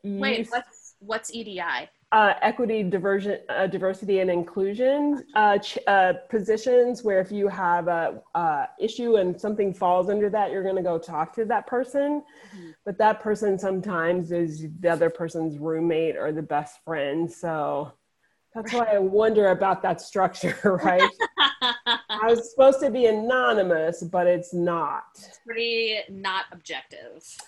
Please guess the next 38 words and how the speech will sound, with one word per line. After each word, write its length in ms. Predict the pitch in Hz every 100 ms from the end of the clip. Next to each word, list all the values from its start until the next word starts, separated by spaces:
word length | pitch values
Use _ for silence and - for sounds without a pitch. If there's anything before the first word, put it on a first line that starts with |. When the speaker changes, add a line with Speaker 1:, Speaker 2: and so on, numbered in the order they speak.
| - 247 -
Speaker 1:
Yeah. 580 | 240 214 185 147 170
So, 600 | 175 - 262 240 233 226 226
but 120 | 339
they're, 120 | 349
tr-, 140 | 339 -
but, 280 | 254 247 180 214 269
you 80 |
know, 160 | 285 262
I 140 | 254
have 200 | 269 269 269
to 280 | 233 214 196
then 140 | 226
applaud 480 | 214 - 262 285 175
them 220 | 165 170
because 280 | 185 185 185
they 160 | 196
are 140 | 185 180
actually 460 | 143 185 - 202
trying 500 | 190 - 185 190 196
different 420 | 185 175 190 185 180
things 600 | 170 165 220 302 311 - _ _
to 80 | -
Speaker 2:
Mm-hmm. 100 | 180
Speaker 1:
see 220 | - 226
what 240 | 202 180 143
works. 380 | 165 147 -
And 120 | 175 214
I 120 | 233
think 260 | 269 254
that 220 | 185 165 175
might 260 | 160 147
be 140 | 160 151
what's 320 | 143 143 160
new, 360 | 151 101 85 -
is 180 | 190 185
that 260 | 202 170
they 180 | 190 202
are 320 | 196 185 170